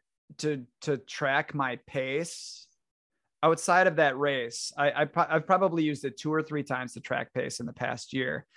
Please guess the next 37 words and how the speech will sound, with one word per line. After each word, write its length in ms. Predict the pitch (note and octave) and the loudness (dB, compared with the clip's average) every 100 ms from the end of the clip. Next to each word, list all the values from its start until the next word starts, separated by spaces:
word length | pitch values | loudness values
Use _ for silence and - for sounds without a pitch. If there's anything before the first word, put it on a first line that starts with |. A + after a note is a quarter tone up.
| - - - | -20 -20 -2
Like, 100 | - | 4
I 40 | D3+ | 6
finally 320 | D#3+ E3+ F3 | 8 8 6
just 160 | C#3+ C#3+ | 4 4
got 140 | C#3+ | 2
to 80 | B2 | 2
the 80 | A2+ | 0
point 340 | C#3+ D3 C#3+ | 4 4 4
where 140 | C#3 B2+ | 2 0
it 60 | |
was 180 | B2+ B2 | -2 0
like, 260 | B2+ B2 - _ _ _ _ _ _ _ _ _ _ | 0 0 -8 _ _ _ _ _ _ _ _ _ _
"It's, 380 | D#3+ - - - | 0 0 -4 0
it's, 560 | D#3 - - - - - | 0 4 2 2 -6 -4
it's 180 | D3 - | -4 -2
stressing 420 | - C#3 - E3+ | 2 4 4 2
me 120 | E3 | 4
out 240 | C#3+ C3 - | 4 2 0
too 140 | C#3 | -2
much. 540 | C3 B2 A#2+ - - - _ _ _ _ _ - | 0 0 -2 -10 -14 -18 _ _ _ _ _ -2
I'm 120 | B2 | -2
just 160 | B2 B2+ | 0 2
gonna 100 | D3 | 6
go 120 | D3 | 8
run 440 | C#3 C3 B2+ B2+ | 8 6 4 2
for 160 | B2+ C#3 | -4 -4
the 80 | C3+ | 0
love 240 | C3 B2+ | 0 0
of 140 | A2+ B2 | -2 -4
it." 220 | A#2 A2 _ _ _ _ _ _ _ _ | -6 -8 _ _ _ _ _ _ _ _
And 480 | C3+ B2 B2 A#2 A#2 - _ _ C3+ | 0 2 0 -2 -4 -10 _ _ -2
I 80 | |
managed 600 | C3+ D3 E3+ F3 E3 - - | 2 6 6 6 4 2 2
to 120 | D3+ | 4
embrace 920 | C#3+ A#2+ C3+ C#3 C3+ C3 - - - _ C3+ | 4 2 2 2 2 -4 -8 -14 -18 _ -4
the 180 | C3+ | 2
idea 640 | B2+ A#2+ B2 C#3 C3+ C3 | 2 2 0 0 2 2